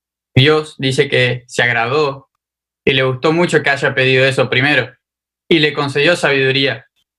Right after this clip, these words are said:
Pero no solo eso, sino también le concedió lo que él no le pidió, que fue riquezas,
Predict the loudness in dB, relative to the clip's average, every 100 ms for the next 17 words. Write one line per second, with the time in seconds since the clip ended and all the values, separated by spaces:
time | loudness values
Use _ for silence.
0 | _ _ 0 2 2 0 0 0 0 -4
1 | -6 -4 -4 -2 0 0 0 -2 -4 -2
2 | 0 2 2 0 0 2 0 0 0 0
3 | 0 0 0 0 -2 0 0 0 -6 -8
4 | -2 0 0 -4